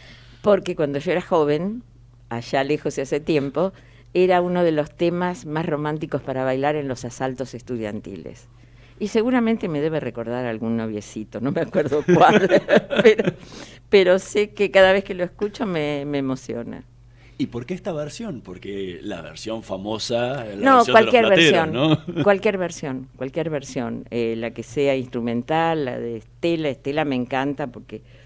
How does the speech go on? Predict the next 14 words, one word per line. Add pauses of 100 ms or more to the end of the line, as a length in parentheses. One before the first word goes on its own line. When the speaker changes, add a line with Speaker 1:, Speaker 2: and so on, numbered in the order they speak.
(120)
Speaker 1:
fue
una
gran
mina,
una
tipa
bárbara. (1120)
Speaker 2:
Recién
hablabas
en
el
bloque
anterior
de